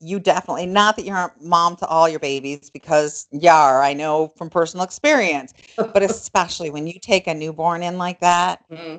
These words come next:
Speaker 1: you are their mom. And I just can't imagine, it's heartbreaking to me to think to give them away. Or an abused cat, like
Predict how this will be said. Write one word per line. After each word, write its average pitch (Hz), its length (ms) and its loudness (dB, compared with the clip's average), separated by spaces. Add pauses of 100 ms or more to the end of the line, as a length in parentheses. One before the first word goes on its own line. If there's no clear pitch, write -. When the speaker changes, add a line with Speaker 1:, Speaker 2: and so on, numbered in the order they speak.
Speaker 1:
you 170 320 -2
are 165 260 2
their 165 240 -6
mom. 151 400 -2
And 147 160 -14
I 170 160 -2
just 185 240 -12
can't 185 400 -8
imagine, 170 460 -6
it's 156 100 -18
heartbreaking 165 720 -2
to 330 120 -4
me 190 160 0
to - 100 2
think 180 260 -2
to - 100 -14
give 175 200 0
them 160 100 -6
away. 170 320 4
Or 185 280 4
an 175 220 -2
abused 214 520 -4
cat, 151 460 -2
like 156 180 -8